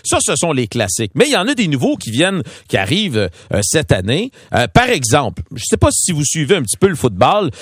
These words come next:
mais dans le, l'équipe des Rams, qui est finaliste au Super Bowl, il y a un entraîneur qui est payé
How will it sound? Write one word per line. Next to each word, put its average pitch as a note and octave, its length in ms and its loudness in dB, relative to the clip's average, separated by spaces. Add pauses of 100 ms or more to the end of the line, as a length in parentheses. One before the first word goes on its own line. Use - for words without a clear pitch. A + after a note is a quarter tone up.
(140)
mais G#2 160 -2
dans C#3 220 0
le, A#2 160 -2
l'équipe C3+ 360 -2
des E3+ 140 2
Rams, C3+ 400 0 (160)
qui - 80 -10
est F#2 100 -6
finaliste A2+ 400 -4
au F#2+ 60 -4
Super F2+ 300 -4
Bowl, B2+ 240 0 (400)
il - 60 -2
y - 20 4
a C#3 60 2
un E3+ 100 0
entraîneur G#3+ 840 0
qui B2+ 120 -2
est A#2 40 -2
payé F#3 480 2